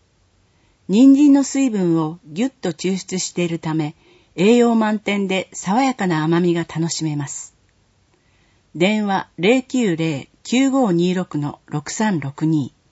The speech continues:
キッチンカーの出店情報は、右の二次元コードからご確認ください。Instagramの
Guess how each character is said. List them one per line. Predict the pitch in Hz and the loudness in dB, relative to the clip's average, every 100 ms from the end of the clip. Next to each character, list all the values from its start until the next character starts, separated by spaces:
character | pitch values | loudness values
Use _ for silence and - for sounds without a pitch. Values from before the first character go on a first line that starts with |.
| _ _ _ _ _ _ _ _ _ _ _ _ _ _ - | _ _ _ _ _ _ _ _ _ _ _ _ _ _ -14
キ | - | -14
ッ | _ | _
チ | 269 285 | 0 2
ン | |
カ | - 185 | 2 0
ー | |
の | 165 151 | 0 -2
出 | - - | -6 -8
店 | - 240 226 | -2 0 2
情 | 233 202 | 0 0
報 | 175 147 | -4 -4
は、 | 147 151 _ _ _ | -6 -10 _ _ _
右 | 170 196 247 | 0 4 4
の | 240 - | 4 2
二 | 180 196 | 0 0
次 | 254 | 2
元 | 277 269 | 2 0
コ | 277 277 | 0 0
ー | |
ド | 214 | 0
か | - 147 | -4 -6
ら | - | -6
ご | - 147 | -6 -6
確 | 175 175 | -4 0
認 | 165 156 | 0 0
く | 156 | -4
だ | 147 | -8
さ | - 139 | -8 -10
い。 | - _ _ _ _ _ _ _ _ - | -10 _ _ _ _ _ _ _ _ -2
Instagram | 220 269 - 254 247 226 | 2 2 2 0 0 0
の | 165 151 | 0 -2